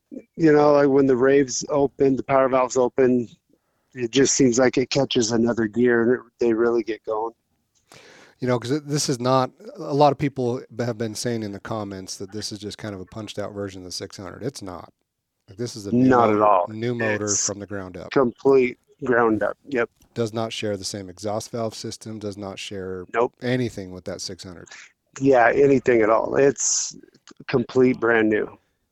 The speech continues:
Speaker 1: Case, crank, obviously the exhaust valves. So cylinder design,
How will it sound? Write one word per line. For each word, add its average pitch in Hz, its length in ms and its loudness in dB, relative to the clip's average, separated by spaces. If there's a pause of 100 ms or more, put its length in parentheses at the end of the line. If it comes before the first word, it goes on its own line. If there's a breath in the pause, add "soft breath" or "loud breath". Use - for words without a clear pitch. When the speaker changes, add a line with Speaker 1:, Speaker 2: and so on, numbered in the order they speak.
(240)
Speaker 1:
Case, 131 600 2
crank, 123 500 0 (800)
obviously 117 560 2
the 113 420 2
exhaust 110 480 2
valves. 107 720 0 (1400 soft breath)
So 92 440 0 (320)
cylinder 120 540 4
design, 113 680 2